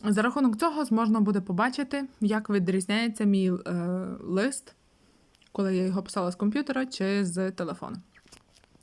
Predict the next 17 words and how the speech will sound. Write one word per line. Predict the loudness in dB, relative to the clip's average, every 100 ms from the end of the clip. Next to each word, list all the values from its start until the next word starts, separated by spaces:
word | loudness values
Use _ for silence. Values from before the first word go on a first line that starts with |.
| -20 -18 -18 -18 -16 -2
І | 0 0
так | -2 -2
само | 0 4 4 2
тут | 0 0 2
є | 2 4
можливість | 4 4 4 4 2 -2 -8 -18 -16
створити | -10 -4 -2 -2 -2 -2
автовідповідач. | -2 0 -2 2 0 0 -2 0 0 0 0 -10 -16 -18 -18 -20 _ -4
Е, | 0 0 2
у | 4 4 4
відео | 2 2 2 0
іншому | 0 -2 -2 -2 -2
про | -2 -2
це | -2 -2
є | 2 2
більш | 2 0 -2 -4 0
детально. | 0 0 -4 -4 -6